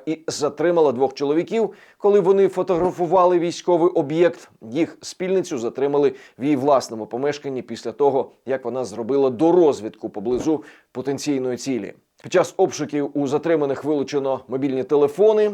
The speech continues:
які вони окремо придбали та користувались винятково для комунікації з Ф С Б. Наразі зловмисники перебувають під вартою, їм загрожує довічне ув'язнення.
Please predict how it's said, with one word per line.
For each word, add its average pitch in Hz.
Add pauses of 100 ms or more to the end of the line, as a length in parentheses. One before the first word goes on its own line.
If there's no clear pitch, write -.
які 190
вони 190
окремо 185
придбали 170 (100)
та 180
користувались 160 (360)
винятково 160
для 135
комунікації 147
з - (100)
Ф 139
С 139
Б. 139 (420)
Наразі 156
зловмисники 135
перебувають 127
під 190
вартою, 151 (340)
їм 180
загрожує 143
довічне 147
ув'язнення. 117